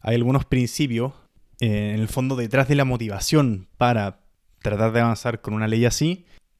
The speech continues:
además de que obviamente introduce los temas de censura, lo que es discurso de odio, libertad de expresión,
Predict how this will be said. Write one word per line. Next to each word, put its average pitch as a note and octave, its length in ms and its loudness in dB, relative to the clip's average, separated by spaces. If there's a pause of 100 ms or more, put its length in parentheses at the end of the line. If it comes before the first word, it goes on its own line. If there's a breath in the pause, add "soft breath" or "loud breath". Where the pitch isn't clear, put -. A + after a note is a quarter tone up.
(120)
además A2+ 380 2
de B2 100 4
que A#2+ 120 6
obviamente B2 880 2 (280)
introduce A2+ 640 2
los A#2 160 -2
temas A#2 320 -2
de A2+ 560 -2 (720)
censura, A#2+ 920 -2
lo G#2+ 160 -8
que A2 60 -6
es G#2+ 60 -8
discurso A2+ 420 -6
de A#2 40 6
odio, B2 260 6
libertad G#2+ 340 0
de A2 40 2
expresión, B2+ 680 -2